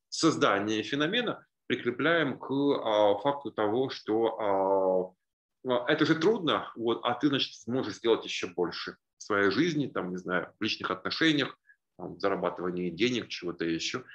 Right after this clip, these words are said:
Если получается феномен прикрепить к какому-то убеждению, а, вот, и прикрепить рамку, и если получается феномен, то и получается то, что ты хотел,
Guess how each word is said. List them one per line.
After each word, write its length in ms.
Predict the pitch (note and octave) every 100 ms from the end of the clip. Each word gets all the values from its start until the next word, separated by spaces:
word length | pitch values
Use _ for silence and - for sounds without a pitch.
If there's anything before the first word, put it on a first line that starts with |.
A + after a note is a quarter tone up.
| - -
Если 160 | B2+
получается 600 | D#3 D3+ D3 E3 D3+ -
феномен 400 | D3 D3+ D3+ C3+ -
прикрепить 760 | D#3 D#3+ E3 D#3+ B2 - - _ _ _ _
к 40 | A2+
какому-то 460 | A#2+ C3 A2 C3
убеждению, 580 | C3 C3+ - G3 B2 F2+ - _ _ _ - _
а, 160 | - A2
вот, 400 | G2 A2+ G#2+ -
и 60 | C3
прикрепить 480 | B2 - C3+ C#3+ C3+
рамку, 480 | A#2+ G2 - F2+ _ -
и 80 | B2
если 300 | D#3 - B2+
получается 720 | - C3+ C3+ D3 B2 A2+ A#2+
феномен, 560 | - C3+ C3 A2 F2+
то 160 | - C#3+
и 60 | B2
получается 920 | B2 A#2+ A#2+ C3 G#2 F2+ - F2 - _
то, 80 | G#2+
что 100 | A#2+
ты 80 | -
хотел, 480 | - B2+ A3 A3+